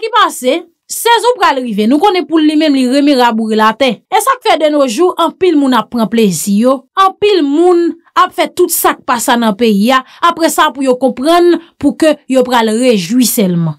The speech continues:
Sitiyasyon ti jan parèt konplike. Bon, m'eksplike nou. Ebyen, sa ki pase, chan te genyen ravèt ansanm avèk poul.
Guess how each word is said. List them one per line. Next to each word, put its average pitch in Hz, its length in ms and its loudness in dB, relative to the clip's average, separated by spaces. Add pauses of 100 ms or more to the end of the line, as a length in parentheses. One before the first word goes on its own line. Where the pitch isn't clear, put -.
Sitiyasyon 415 920 -2
ti 302 100 -2
jan 277 180 0
parèt 240 360 -2
konplike. 247 540 -2
Bon, 415 160 0
m'eksplike 415 520 -4
nou. - 140 -14 (100)
Ebyen, 427 280 -2
sa 415 180 0
ki 349 120 0
pase, 240 380 0 (220)
chan 415 520 -2
te 302 140 0
genyen 277 400 0
ravèt 247 640 -2 (100)
ansanm 247 460 0
avèk 202 580 -2 (180)
poul. 285 260 2